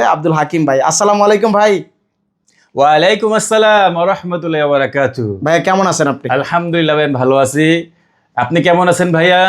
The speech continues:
Speaker 1: জি, আলহামদুলিল্লাহ ভালো আছি। আপনাদের এখানে এসে খুবই ভালো লাগতেছে।
Speaker 2: হ্যাঁ, হ্যাঁ।
Speaker 1: আপনাদের এখানে মূলত কি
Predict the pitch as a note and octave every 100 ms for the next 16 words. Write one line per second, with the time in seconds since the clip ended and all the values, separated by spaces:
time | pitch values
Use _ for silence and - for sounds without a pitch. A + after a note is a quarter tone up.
0 | G3 F3 D#3+ E3 E3+ F3 E3+ C#3+ D#3+ E3
1 | - D3 - D#3+ E3 D#3 F3+ F3 E3 F3+
2 | E3+ - F#3 F#3 F3+ F#3 F3 F3+ C#3 C#3
3 | C#3 C#3+ F#3+ - A#3+ A#3 A3+ A3+ A#3 A#3+
4 | A#3+ A#3+ D4